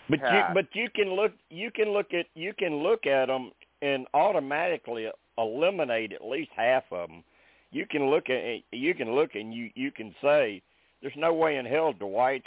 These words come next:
Speaker 1: quitting. There's no way in hell Cody's quitting. There's no
Speaker 2: Right.
Speaker 1: way in hell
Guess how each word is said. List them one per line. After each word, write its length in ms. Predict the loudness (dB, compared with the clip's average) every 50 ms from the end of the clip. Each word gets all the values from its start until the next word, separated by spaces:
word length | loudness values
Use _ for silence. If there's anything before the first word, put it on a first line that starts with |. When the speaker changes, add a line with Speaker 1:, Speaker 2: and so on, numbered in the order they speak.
| -12
Speaker 1:
quitting. 320 | -12 -10 -8 -8 -10 -10 -10
There's 160 | -10 -10 -4
no 180 | 0 2 2 4
way 220 | 4 2 0 0
in 80 | -2 -2
hell 240 | -2 0 0 0 0 -2
Cody's 380 | -2 0 0 0 0 -2 -6 -10 -10
quitting. 500 | -10 -8 -8 -8 -8 -10 -14 -16 -18 -18 _ _ _ _ _ _ _ _ _ _ _ _ _ _ _ _ -8
There's 180 | -6 -6 -4 0
no 180 | 2 4 4
Speaker 2:
Right. 100 | 4 4
Speaker 1:
way 180 | 2 2 2 0
in 100 | -2 -4
hell 440 | -2 0 2 2 4 2 2 0 -4